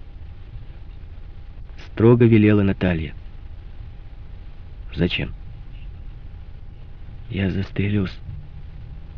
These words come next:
если не вернёшься. Так и знай». Пристёгивая к торбосам громадные щитки наголенников, Испалатов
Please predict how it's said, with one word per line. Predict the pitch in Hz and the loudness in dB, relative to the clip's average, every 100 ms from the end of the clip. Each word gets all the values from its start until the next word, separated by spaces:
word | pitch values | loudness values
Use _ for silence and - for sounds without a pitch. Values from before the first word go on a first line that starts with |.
| - - - - - | -10 -10 -12 -12 -2
если | 92 - 95 | -2 0 0
не | 92 | 2
вернёшься. | 92 95 92 - - - - - - - - - - - - - - - - - - - - - - | 2 2 2 0 -6 -10 -10 -12 -12 -12 -12 -12 -12 -12 -12 -12 -10 -10 -10 -10 -10 -12 -12 -12 0
Так | 104 - | 0 2
и | 104 | 0
знай». | 98 76 80 - - - - - - - - - - - - - - - - - - - - - | 0 -2 -4 -10 -12 -12 -12 -12 -12 -12 -12 -12 -12 -12 -12 -12 -12 -12 -12 -12 -12 -12 -12 2
Пристёгивая | 101 139 - 202 185 180 170 | 8 8 8 6 8 10 8
к | - | 8
торбосам | 143 123 120 - 156 135 | 8 10 8 8 8 8
громадные | 110 127 170 120 107 | 8 10 8 6 4
щитки | 82 - - - 107 120 - - - - | 2 0 0 4 6 6 2 -12 -12 -4
наголенников, | - 78 80 117 123 113 - - - - - - - - - - | 2 6 8 8 6 4 0 -2 -10 -12 -12 -12 -12 -12 -10 -4
Испалатов | 87 - 92 120 127 | -4 4 8 8 6